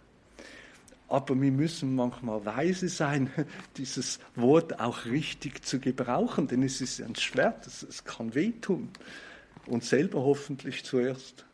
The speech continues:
aber auch deinem Nachbarn. Manchmal, und das ist, ich schäme mich, das ist mir einiges Mal, einige Male passiert, ist es halt, dass ich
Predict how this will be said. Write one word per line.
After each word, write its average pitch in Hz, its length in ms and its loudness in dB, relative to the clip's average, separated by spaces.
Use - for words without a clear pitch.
aber - 340 -6
auch 107 180 -10
deinem 101 320 -8
Nachbarn. 107 680 -8
Manchmal, 202 460 8
und 165 120 -6
das - 200 4
ist, - 300 -4
ich 156 140 -2
schäme 185 340 10
mich, 170 420 0
das 143 140 2
ist - 80 -4
mir 147 200 2
einiges 143 460 2
Mal, 131 280 2
einige 139 400 6
Male 127 320 4
passiert, 139 680 0
ist 147 240 0
es 143 180 -6
halt, 135 320 0
dass - 220 -2
ich - 480 -6